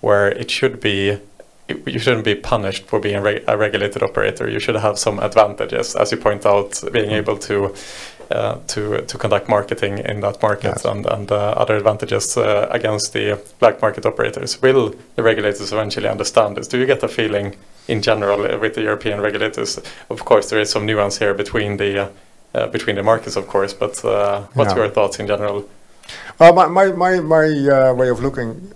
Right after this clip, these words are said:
Speaker 2: at it is that if you look at the objectives of regulation in the first place, the idea is to, uh, to protect customers, and then particularly with respect to responsible gambling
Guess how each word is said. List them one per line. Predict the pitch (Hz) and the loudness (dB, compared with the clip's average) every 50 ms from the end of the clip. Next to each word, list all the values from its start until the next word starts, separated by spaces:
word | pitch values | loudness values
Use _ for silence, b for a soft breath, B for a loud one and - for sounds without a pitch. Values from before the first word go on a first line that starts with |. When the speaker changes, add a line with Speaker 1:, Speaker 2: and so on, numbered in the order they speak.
| - - | -12 -4
Speaker 2:
at | - 120 117 - | -2 -2 -2 -2
it | 120 113 - | -4 -6 -4
is | - 110 110 107 | -6 -6 -4 -2
that | 113 113 107 113 113 - - - - _ _ - - - - - - - - - - - - - - - - - | -2 0 0 0 -2 -4 -16 -20 -20 _ _ -20 -20 -20 -20 -20 -20 -20 -20 -20 -20 -20 -20 -18 -18 -14 -8 -4
if | 101 | 0
you | 117 147 | 2 4
look | 160 175 170 | 4 6 4
at | 147 127 - - - - - - | 4 0 0 -4 -16 -18 -16 -10
the | 127 120 120 127 120 - | -6 -4 -4 -4 -2 -4
objectives | 131 117 113 101 - 135 135 135 - - 92 87 90 - - | -4 -4 -4 -2 0 0 0 0 -2 -10 -10 -10 -10 -10 -10
of | - 98 104 | -10 -4 -4
regulation | 104 101 98 107 101 98 98 98 - 110 101 | -4 -2 -2 -2 -2 -2 -2 -4 -4 -6 -4
in | 95 | -4
the | 101 98 | -4 -2
first | - 110 107 101 - | -2 -2 -2 -2 -2
place, | - 87 87 85 90 - - - - - - | -4 -4 -4 -4 -6 -10 -16 -18 -20 -20 -10
the | - - 110 113 | -4 0 2 2
idea | 113 113 110 123 131 139 | 2 2 2 2 4 4
is | 139 131 120 - | 4 2 0 -2
to, | - 120 113 107 104 104 151 208 - - 170 | -2 0 0 0 0 -4 -6 -10 -14 -8 -4
uh, | 110 107 107 104 104 101 101 101 104 104 104 101 | -2 0 0 0 0 0 -2 -2 -2 -4 -4 -4
to | - 110 | -6 -8
protect | - - 110 - 117 117 - - - - - - - - - - - - - _ _ _ - - - - - _ - | -6 -6 -2 0 0 0 -2 -4 -14 -18 -16 -16 -18 -18 -18 -20 -20 -20 -20 _ _ _ -20 -20 -20 -20 -20 _ -8
customers, | - 110 101 - - - - - - - - - - - _ b b b b b b - - | -6 -4 -4 -4 -6 -10 -12 -12 -12 -12 -14 -16 -16 -18 _ b b b b b b -10 -6
and | - 107 107 104 107 | -4 -4 -2 -2 -2
then | 107 107 104 | -2 -4 -2
particularly | - 107 104 - - 139 131 - - 127 117 117 113 117 117 113 117 113 | -4 -6 -6 -2 -4 -4 -4 -2 -4 0 0 0 0 0 -2 -2 -2 -4
with | 107 - 107 104 - | -6 -6 -6 -6 -6
respect | 107 101 - - - 107 98 - - | -6 -10 -6 -2 -2 -2 -2 -4 -8
to | - 107 98 95 | -8 -6 -6 -4
responsible | 92 95 92 - - 101 92 90 - 92 92 | -6 -6 -8 -6 -6 -6 -6 -6 -8 -8 -8
gambling | 90 92 92 92 95 101 98 101 107 107 | -6 -6 -8 -8 -8 -10 -10 -10 -12 -14